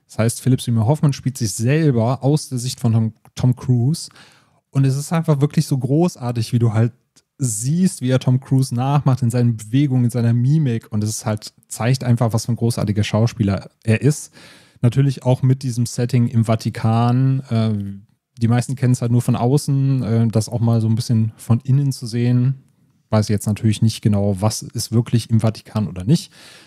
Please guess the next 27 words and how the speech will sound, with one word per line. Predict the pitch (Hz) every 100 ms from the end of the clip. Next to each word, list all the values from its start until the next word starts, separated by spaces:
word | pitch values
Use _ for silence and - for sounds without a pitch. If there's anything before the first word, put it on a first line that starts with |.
| _
Aber | - 113 117
es | 117 127
ist, | - 104
macht | 107 113 117
auf | 107
jeden | 113
Fall | - 104
den | 101 -
Eindruck, | 110 135 123 117 -
als | - -
wäre | 107 135 110
man | 107 107 107 -
live | 107 101 139 -
dabei | 113 104 110
im | 123 117 113
Vatikan | 117 113 - 113 117
und | 117 95
würde | 113 110
dann | 101
da | 104
einbrechen. | - 110 107 107 127 147 - - - - _ _ _
Und | - 160 170
auf | 131 -
der | 127
anderen | 143 135
Seite | 131 127 127 131 135
unser | 127 131 113 120 117 117